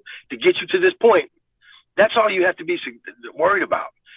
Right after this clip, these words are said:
How it falls, how it lays out and happens, it's just a part of life. Keep trying. Get back up. You fall eight times, you get up nine. You do it again. Don't ever stop because of failure or because somebody told you you couldn't or wouldn't or shouldn't.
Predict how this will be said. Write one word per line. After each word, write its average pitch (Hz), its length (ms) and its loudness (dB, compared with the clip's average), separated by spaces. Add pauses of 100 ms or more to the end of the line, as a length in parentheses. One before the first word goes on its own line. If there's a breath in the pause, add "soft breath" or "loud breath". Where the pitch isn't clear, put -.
(400 soft breath)
How 185 220 2
it 143 160 -6
falls, 190 320 0
how 156 140 0
it 135 60 -12
lays 175 260 -2
out 175 200 -2
and 139 60 -10
happens, 180 400 -4 (300 soft breath)
it's 175 100 -16
just 190 140 -12
a - 40 -14
part 190 200 4
of 175 60 2
life. 190 240 2 (680)
Keep - 140 -6
trying. 196 420 2
Get 180 100 -2
back 190 220 0
up. 185 180 4
You 160 140 -14
fall 175 200 4
eight 180 160 -4
times, 190 280 -2 (100)
you 175 80 -12
get 190 140 0
up 175 60 0
nine. 175 260 -2 (340)
You 143 80 -14
do 196 140 -6
it 202 40 -2
again. 190 360 0 (1000)
Don't 202 140 4
ever 233 180 0
stop - 380 -2 (160)
because 147 260 -6 (240 loud breath)
of 127 80 -2 (140)
failure 170 420 4 (200 loud breath)
or 127 80 -4
because 113 180 -2
somebody 170 220 2
told 175 240 2
you 160 60 -4
you 135 180 -6
couldn't 175 320 2
or 110 100 -2
wouldn't 170 320 2
or - 60 -2
shouldn't. - 360 -4